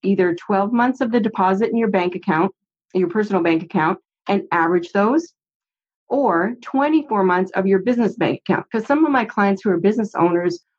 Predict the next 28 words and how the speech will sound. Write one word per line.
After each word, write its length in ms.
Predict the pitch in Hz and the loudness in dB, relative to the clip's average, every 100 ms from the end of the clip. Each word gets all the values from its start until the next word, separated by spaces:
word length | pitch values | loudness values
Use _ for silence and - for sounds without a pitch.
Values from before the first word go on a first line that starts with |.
| _ | _
only 220 | 214 233 226 | -2 0 0
deposit 400 | 214 208 196 190 | 0 0 0 0
money 240 | 185 190 | 0 2
in 80 | 180 | 2
their 200 | 170 165 _ | 0 -2 _
business 300 | 220 208 180 | 0 0 0
bank 260 | - 160 160 | -2 0 0
account 340 | 170 190 175 180 | 0 0 0 0
and 100 | 180 - | -2 -2
put 160 | 196 165 190 | -2 -2 -4
very 300 | 226 226 202 | 0 2 2
little 240 | 185 170 | 2 2
in 140 | 156 151 | 0 -4
a 60 | |
personal 440 | 151 147 147 160 147 | -2 -4 0 -2 0
account, 300 | 147 151 156 | -2 -2 -4
just 160 | 196 | -4
the 60 | 208 | 0
minimum 460 | 208 208 202 196 185 | 2 2 2 0 -2
that 140 | 165 | -2
they 140 | 165 | 0
need 260 | 160 165 160 - _ _ | 2 2 0 -6 _ _
for 140 | 190 170 | -4 -2
daily 320 | 170 165 160 | 0 2 0
survival 540 | - 165 156 143 143 | -2 -2 0 -2 -4
type 240 | - 143 143 | -4 -4 -2
bills. 340 | - - 151 - | -2 -4 -8 -4
So 320 | 196 175 | -2 0